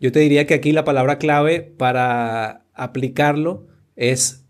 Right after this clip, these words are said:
alianzas y colaboraciones. Y si de repente, eh, tú me dices, "Mira, lo que pasa es que yo tengo, no tengo una empresa, yo lo que soy, yo soy emprendedor y yo soy muy pequeño como para trabajar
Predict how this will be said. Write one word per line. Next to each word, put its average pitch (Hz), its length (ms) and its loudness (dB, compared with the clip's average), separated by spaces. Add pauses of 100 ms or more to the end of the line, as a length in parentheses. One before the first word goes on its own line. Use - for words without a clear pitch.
(180)
alianzas 160 800 -2
y 143 100 -10
colaboraciones. 113 920 -4
Y 131 220 -2
si 143 160 0
de 139 100 4
repente, 139 680 -2
eh, 139 340 -2
tú 135 140 -4
me 143 100 0
dices, 151 300 0
"Mira, 147 240 2
lo 131 120 -2
que 135 80 -2
pasa 139 220 -4
es 143 60 -10
que 160 80 -4
yo 156 180 0
tengo, 156 500 2
no 139 200 -4
tengo 147 220 0
una 151 120 2
empresa, 135 460 0
yo 113 140 -2
lo 123 120 -2
que 135 140 -2
soy, 131 840 -4
yo 120 120 -6
soy 127 200 0
emprendedor 135 640 2
y 143 140 0
yo 117 180 -2
soy 131 320 -2
muy 131 200 0
pequeño 139 500 -2
como 143 200 -4
para 117 200 -4
trabajar 113 540 -6